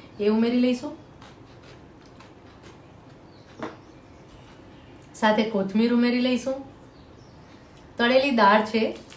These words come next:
એ ઉમેરીશું. અડધા બાઉલ જેટલી. તમને ઈચ્છો એટલી ઉમેરી શકો છો. તમને વધારે ગમતી હોય તો વધારે ઉમેરી શકો છો અને ઓછી ગમતી હોય તો ઓછી પણ ઉમેરી શકો છો.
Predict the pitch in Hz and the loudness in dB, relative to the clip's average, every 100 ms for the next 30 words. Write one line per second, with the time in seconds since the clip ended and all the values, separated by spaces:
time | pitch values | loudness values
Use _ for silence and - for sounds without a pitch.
0 | - - 233 220 208 196 202 - 349 - | -20 -6 0 2 2 0 -2 -6 -10 -12
1 | - - - - - - - - - - | -18 -20 -20 -20 -20 -20 -20 -20 -18 -6
2 | 202 196 208 208 208 214 220 294 - - | 0 4 6 6 6 4 0 -4 -8 -16
3 | - - 240 247 247 208 - - 226 226 | -20 -4 0 2 0 -4 -12 -8 -4 -4
4 | 226 269 254 254 233 233 247 240 226 226 | 4 6 6 4 2 2 0 -2 -2 0
5 | 262 - 226 202 202 214 220 220 226 240 | 0 0 0 0 2 4 4 2 0 0
6 | 240 262 240 220 262 269 277 277 285 277 | 2 2 2 2 2 0 -2 -2 -4 -2
7 | 285 302 285 226 208 208 240 220 214 226 | -2 2 2 2 0 0 -2 0 -2 -2
8 | 220 - 440 - - - - 233 226 247 | -2 -2 -4 -6 -16 -20 -8 -4 -2 -2
9 | 240 208 202 190 185 180 185 - 175 | 0 2 2 0 -4 -6 -6 -8 -10